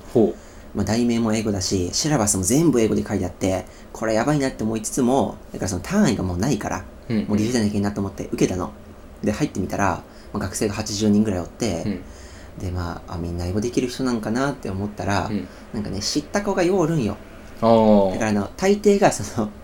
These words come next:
Speaker 2: <laughs> 俺が知った子って言ったら、あの、
Speaker 1: <laughs>
Speaker 2: 経営学部の落ちこぼれの方だから、<laughs> だからあの、だから結構、やっぱ単位足り、足りなくて、まあ、仕方なしでみんな取ってんだろうなと思って。で、いざ授業始まってみたら、
Speaker 1: うん。
Speaker 2: 先生も外国、あの、普通の日本人の先生で。
Speaker 1: うんう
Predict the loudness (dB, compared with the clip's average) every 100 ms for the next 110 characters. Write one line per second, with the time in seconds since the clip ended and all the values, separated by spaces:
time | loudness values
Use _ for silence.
0 | -18 -14 -12 -10 -8 4 6 8 6 4
1 | 2 4 4 2 4 4 4 4 0 4
2 | 8 10 8 6 6 6 4 6 8 8
3 | 8 10 12 12 12 8 10 10 10 8
4 | 6 6 6 8 6 6 -6 -14 -12 -6
5 | -4 2 6 6 8 6 6 6 6 6
6 | 4 4 4 2 2 2 4 4 2 0
7 | 0 2 2 2 2 4 2 -2 0 0
8 | 0 2 2 4 4 4 2 2 2 2
9 | 2 0 0 0 0 -4 -12 -10 0 4
10 | 4 6 6 6 4 0 0 0 2 4
11 | 2 0 -6 -8 2 2 4 0 0 0
12 | 0 0 -2 -2 2 4 6 6 6 4
13 | 0 -4 -6 -2 0